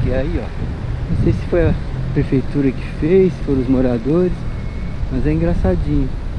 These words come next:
E aqui tem um, é um ponto, pelo que eu entendi, é uma agência de,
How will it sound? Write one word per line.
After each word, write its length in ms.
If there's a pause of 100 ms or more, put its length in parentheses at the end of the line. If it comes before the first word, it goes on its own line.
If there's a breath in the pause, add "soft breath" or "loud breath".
(1300)
E 60
aqui 220
tem 320
um, 500 (2000)
é 80
um 120 (120)
ponto, 640 (100)
pelo 180
que 80
eu 60
entendi, 380
é 40
uma 180
agência 500
de, 420